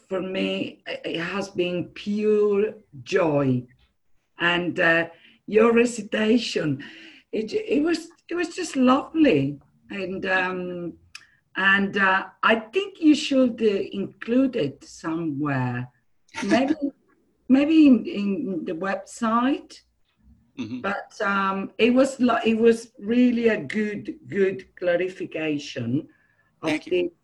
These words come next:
Speaker 1: chapter that can be a bit obscure. Really good.
Speaker 2: Actually, Mark, Mark and I are working on a new, uh, service book, uh, that we're gonna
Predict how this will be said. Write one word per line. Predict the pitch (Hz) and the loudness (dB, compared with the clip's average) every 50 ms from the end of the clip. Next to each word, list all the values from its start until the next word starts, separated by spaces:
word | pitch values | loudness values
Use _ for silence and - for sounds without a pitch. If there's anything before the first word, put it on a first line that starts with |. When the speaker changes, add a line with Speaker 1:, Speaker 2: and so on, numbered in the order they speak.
| _ _ _ _ _ _ | _ _ _ _ _ _
Speaker 1:
chapter | - - 175 160 156 - _ - 175 170 160 | -10 -8 -8 -8 -8 -10 _ -6 -4 -4 -4
that | 135 - - - - | -4 -6 -8 -8 -10
can | - 175 175 160 | -10 -10 -6 -2
be | 175 175 170 | -2 -2 -2
a | - | -2
bit | - - 170 151 - - | -4 -6 -8 -8 -8 -8
obscure. | 147 147 - - - - - - 170 151 135 123 120 123 123 - _ _ - - _ _ | -10 -10 -12 -14 -18 -20 -12 -8 -4 -4 -4 -4 -6 -8 -12 -16 _ _ -20 -20 _ _
Really | - 180 196 196 196 190 156 170 | -8 -4 -2 -2 -2 -2 -2 -4
good. | 156 180 151 139 | -4 -4 -4 -4
Speaker 2:
Actually, | 123 110 - - - _ _ _ _ _ _ _ - - - - - | -4 -6 -6 -6 -8 _ _ _ _ _ _ _ -20 -20 -20 -16 -8
Mark, | 143 147 170 175 185 196 - - - - | -4 -2 0 0 0 -2 -4 -10 -18 -12
Mark | 143 156 165 170 175 - | -8 -6 -4 -4 -4 -4
and | 170 151 143 | -6 -4 -4
I | 131 131 131 123 | -4 -2 -2 -4
are | 120 120 | -4 -6
working | 123 135 135 131 - 143 131 | -6 -8 -8 -6 -6 -6 -6
on | 123 120 117 | -6 -6 -8
a | 117 | -10
new, | 113 117 123 127 120 117 117 - | -8 -6 -6 -6 -6 -8 -12 -10
uh, | - 123 117 117 | -10 -10 -8 -8
service | - - - 143 131 123 123 113 - | -8 -10 -8 -10 -10 -10 -10 -10 -10
book, | - - 110 98 104 - _ - - _ _ _ - | -10 -12 -12 -14 -14 -16 _ -20 -20 _ _ _ -16
uh, | - 110 107 107 107 104 104 98 - _ _ _ _ _ | -10 -8 -8 -8 -8 -8 -10 -12 -16 _ _ _ _ _
that | 117 113 - | -12 -12 -10
we're | - 117 | -10 -10
gonna | 120 117 110 - | -12 -12 -12 -14